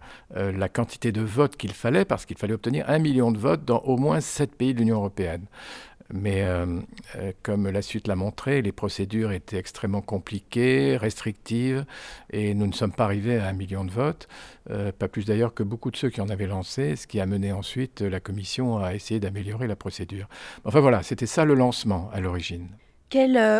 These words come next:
Speaker 2: autre type d'action vous faites depuis, euh, deux mille treize ?
Speaker 1: Alors après ce, cette première, euh, action, donc, euh, cette première I C E,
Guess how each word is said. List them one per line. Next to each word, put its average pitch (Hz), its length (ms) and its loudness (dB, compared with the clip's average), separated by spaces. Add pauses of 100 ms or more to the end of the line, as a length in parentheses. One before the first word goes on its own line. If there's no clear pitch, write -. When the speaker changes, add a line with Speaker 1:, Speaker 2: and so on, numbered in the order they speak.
(160)
Speaker 2:
autre 294 300 2
type 302 360 0
d'action 226 480 2
vous 233 120 -2
faites 262 300 2
depuis, 214 600 2
euh, 196 200 2
deux 196 140 0
mille 202 180 0
treize ? 208 440 -2 (880)
Speaker 1:
Alors 135 200 10
après 185 240 2
ce, 120 420 4
cette 107 280 2
première, 110 480 4
euh, 90 760 0 (100)
action, 208 520 4
donc, 98 400 -4
euh, 90 280 -2
cette - 280 -8
première 104 300 -2
I 98 60 -4
C 113 200 -2
E, 185 240 2